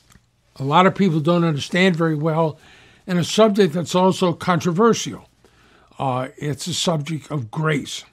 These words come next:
And we're going to talk how grace heals us. We're gonna talk about Luther's error in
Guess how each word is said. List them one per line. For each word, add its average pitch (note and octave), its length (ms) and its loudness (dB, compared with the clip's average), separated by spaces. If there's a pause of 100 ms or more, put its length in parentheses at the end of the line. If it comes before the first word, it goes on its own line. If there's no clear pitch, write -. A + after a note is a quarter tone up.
(260)
And E3+ 380 2
we're E3+ 100 2
going F#3 360 2
to D#3 460 -2
talk F#3 280 -4
how E3 200 0
grace D#3+ 360 -2
heals G#3+ 420 2
us. B3 300 -2 (300)
We're D3+ 60 -4
gonna E3+ 140 2
talk D#3+ 280 -4
about D3+ 360 -2
Luther's G#3 840 4 (180)
error G3+ 540 4
in C#3+ 340 -4